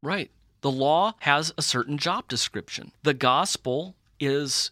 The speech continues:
an announcement. It's not a command. The gospel is itself an announcement about what God has done that needs to be published and proclaimed.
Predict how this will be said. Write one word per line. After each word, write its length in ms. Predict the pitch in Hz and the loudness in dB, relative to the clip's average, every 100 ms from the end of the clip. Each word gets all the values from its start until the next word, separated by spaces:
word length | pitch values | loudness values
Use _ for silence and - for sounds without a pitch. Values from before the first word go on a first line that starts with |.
| - | -2
an 120 | 139 | 0
announcement. 800 | 139 139 147 208 - 143 113 - - | 0 0 0 -2 -4 -6 -6 -10 -8
It's 220 | 131 - | -6 -2
not 320 | 135 143 156 - 151 | -2 -2 -4 -4 -2
a 180 | 143 143 | 0 -2
command. 540 | 165 160 226 - - _ _ | -4 -4 -4 -8 -12 _ _
The 180 | 131 131 | -6 -2
gospel 720 | 127 127 147 - - 143 127 _ | 2 2 0 -4 -2 -2 -4 _
is 380 | 143 127 131 - | -4 -2 -2 -4
itself 640 | 135 - - 202 190 143 - | -6 -4 -2 2 0 0 -4
an 100 | 135 | -4
announcement 600 | 127 131 143 - 151 147 | -2 -2 -2 -4 -6 -8
about 280 | 113 120 110 | -6 -6 -4
what 220 | 113 101 | -4 -6
God 280 | 113 113 135 | -2 -2 0
has 160 | 147 - | -4 -6
done 340 | 135 120 120 - | -4 -4 -6 -6
that 200 | 135 - | -8 -4
needs 220 | 127 - | -4 -4
to 60 | 127 | -6
be 100 | 117 | -8
published 640 | - 160 156 151 - - _ - | -4 -4 -4 -4 -6 -8 _ -8
and 180 | 113 | -8
proclaimed. 600 | - 117 113 143 139 135 | -6 -8 -6 -4 -4 -6